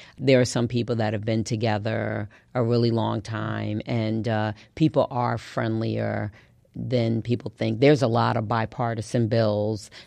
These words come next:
that leave the House and go to the Senate. So it's not, you know, we're not fighting like that. There is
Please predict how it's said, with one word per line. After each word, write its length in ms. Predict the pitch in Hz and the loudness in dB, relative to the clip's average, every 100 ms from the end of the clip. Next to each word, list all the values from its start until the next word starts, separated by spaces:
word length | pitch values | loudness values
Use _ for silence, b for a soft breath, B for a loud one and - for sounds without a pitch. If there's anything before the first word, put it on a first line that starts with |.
| _ | _
that 600 | 123 117 110 110 107 110 - | -2 2 2 2 0 -4 0
leave 300 | 123 127 104 | 2 4 4
the 80 | 110 | 0
House 400 | 113 110 110 - | 0 -2 -4 -4
and 120 | 117 | -2
go 180 | 110 110 | -2 -4
to 140 | - | -4
the 100 | 113 | -6
Senate. 440 | - 123 110 104 - B | -2 -2 0 0 -4 B
So 220 | - 143 | 2 6
it's 160 | 147 - | 6 4
not, 400 | 127 117 113 107 - _ _ _ _ _ | 2 2 0 -4 -8 _ _ _ _ _
you 100 | 143 | 4
know, 100 | 110 | 6
we're 140 | 117 135 | 8 8
not 240 | 120 78 | 8 4
fighting 400 | - 110 107 110 | 0 0 0 -2
like 260 | 107 101 113 | -2 -4 2
that. 360 | 110 104 101 | 2 2 4
There 200 | 127 123 | 6 6
is 380 | 113 117 110 - | 6 2 0 -2